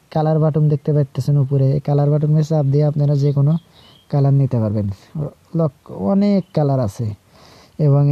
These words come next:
এই যে এই সাইডে অনেক কালার, এই যে এটা আছে, আপনি দেখেন বহুত। তো এই নিচেরও, নিচেরগুলো নিতে পারবেন।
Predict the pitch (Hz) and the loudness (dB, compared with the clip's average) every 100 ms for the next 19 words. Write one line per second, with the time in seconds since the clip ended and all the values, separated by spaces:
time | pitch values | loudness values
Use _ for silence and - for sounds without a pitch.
0 | 143 131 139 123 - _ _ _ _ _ | 2 2 0 -2 -8 _ _ _ _ _
1 | _ _ - _ - 156 - 143 139 151 | _ _ -20 _ -4 -2 0 -2 0 0
2 | 143 127 - - 65 - 151 147 - 147 | 0 -2 -6 -14 -14 -6 -2 -2 -2 -2
3 | 143 143 139 139 139 139 139 117 - 135 | 0 0 0 0 0 0 -2 -2 0 0
4 | 123 110 - - _ _ _ _ _ _ | 2 -2 -8 -20 _ _ _ _ _ _
5 | _ - 135 - 143 143 135 104 101 - | _ -10 -8 -4 -2 0 -2 -4 -12 -16
6 | - - - 139 117 117 - _ _ _ | -20 -14 -6 -4 -2 -4 -6 _ _ _
7 | _ _ _ 175 151 131 127 _ - - | _ _ _ -6 -2 -2 -4 _ -20 -20
8 | - _ _ _ _ _ - 139 131 139 | -20 _ _ _ _ _ -4 0 2 2
9 | 143 147 139 143 139 139 147 151 135 139 | 2 0 0 2 2 2 0 0 0 0
10 | 139 139 139 139 131 127 131 | 2 0 0 0 0 0 0